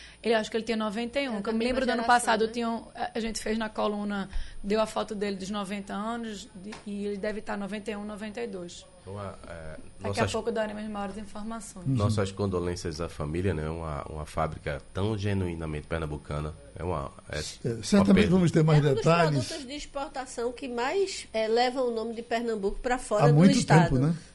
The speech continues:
Speaker 2: Pois é, e, e que se reinventou, não é? Não, é, começa como uma, uma, uma fabricante de aguardente, mas se reinventa, é kit e
Speaker 3: Uma
Speaker 2: tudo mais.
Speaker 3: participação no carnaval absurda, né?
Speaker 4: Vamos partir agora para o jovem prefeito de Salvador,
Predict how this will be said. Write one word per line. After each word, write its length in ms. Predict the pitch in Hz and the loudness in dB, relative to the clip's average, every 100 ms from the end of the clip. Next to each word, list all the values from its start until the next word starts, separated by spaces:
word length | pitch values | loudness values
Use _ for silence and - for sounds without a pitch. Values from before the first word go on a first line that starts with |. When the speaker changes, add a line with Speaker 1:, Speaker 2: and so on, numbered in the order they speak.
| - | -6
Speaker 2:
Pois 240 | 190 240 | 0 2
é, 160 | 233 208 | 2 2
e, 220 | 262 277 | -2 -6
e 60 | 269 | -4
que 280 | 349 392 392 - | 0 0 0 -6
se 180 | - 339 | -2 0
reinventou, 840 | 320 370 403 403 - 190 240 285 | 2 2 2 0 0 2 4 4
não 100 | 233 | 2
é? 200 | 190 233 | 0 0
Não, 280 | 262 254 233 - - - - | 0 0 -2 -6 -18 -10 -4
é, 100 | 202 | -2
começa 500 | 233 240 240 254 262 | 2 4 4 2 -2
como 420 | 262 254 247 240 | -2 0 2 2
uma, 320 | 233 233 214 | 0 -2 -2
uma, 500 | 233 220 208 180 170 - | -4 -4 -2 -4 -6 -10
uma 340 | 185 185 165 156 | -10 -8 -10 -6
fabricante 580 | 202 190 196 233 233 | -4 -2 -2 -2 -2
de 60 | 202 | -2
aguardente, 500 | 202 185 170 208 233 | -2 -2 -2 -6 -4
mas 140 | 269 277 | -6 -4
se 80 | |
reinventa, 720 | 277 269 208 139 185 247 240 202 | -2 -2 -2 -4 -4 -4 -4 -4
é 100 | 190 | -6
kit 540 | - 220 247 - - | -6 -2 -2 -4 -8
e 60 | 196 | -6
Speaker 3:
Uma 80 | 208 | -4
Speaker 2:
tudo 100 | 196 | -4
mais. 140 | 120 | -4
Speaker 3:
participação 320 | 196 113 117 | -4 -6 -6
no 80 | 107 | -8
carnaval 560 | 101 117 101 87 95 104 | -8 -6 -6 -6 -6 -6
absurda, 560 | 95 - 95 110 92 | -8 -6 -4 -4 -2
né? 100 | 95 | 0
Speaker 4:
Vamos 220 | 123 226 - | 6 6 6
partir 340 | 339 202 170 | 0 4 6
agora 320 | 147 143 143 | 8 8 6
para 160 | 117 139 | 4 4
o 280 | 127 113 107 | 4 4 8
jovem 400 | 165 160 147 123 | 8 10 8 6
prefeito 720 | 139 120 - 185 165 - 135 | 4 2 6 10 10 8 -2
de 120 | 120 | -6
Salvador, 1200 | - - 196 185 147 127 127 117 190 170 123 | 0 8 8 8 6 4 4 10 12 12 8